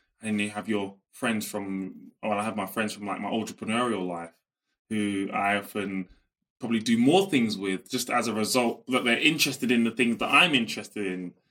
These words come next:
and going to the places that I'm interested in going to. So it's so interesting that as you evolve, um, your, your, your social group starts to evolve also. You know, your friends and your family will always be your friends and your family. You'll always see them at your birthday and et cetera. But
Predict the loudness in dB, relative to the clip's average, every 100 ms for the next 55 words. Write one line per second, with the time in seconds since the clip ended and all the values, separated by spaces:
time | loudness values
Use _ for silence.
0 | _ _ -4 -2 2 4 4 2 -4 0
1 | -2 0 -4 0 2 2 -2 -8 -10 -8
2 | -6 -6 -8 -10 -4 -4 0 4 4 4
3 | -2 -10 -6 -4 -2 -6 _ _ 2 4
4 | 4 4 2 4 4 4 2 -2 -8 _
5 | _ _ _ -2 0 2 0 -2 0 0
6 | 0 -2 -4 -4 -4 -4 -6 -10 -8 -4
7 | 0 2 4 4 2 2 0 0 0 2
8 | 2 0 -12 -20 _ -8 -4 -4 -4 -2
9 | -2 -2 0 0 0 -2 -2 -2 -2 -4
10 | -6 -16 _ _ _ -2 0 0 -2 -2
11 | -2 -2 -8 -4 -2 0 -2 -2 -4 -6
12 | -8 -8 -12 -12 -16 -10 -10 -8 -6 -6
13 | -6 -6 -6 -8 -6 -8 -2 0 0 -2
14 | -4 -4 0 0 0 -4 -6 -6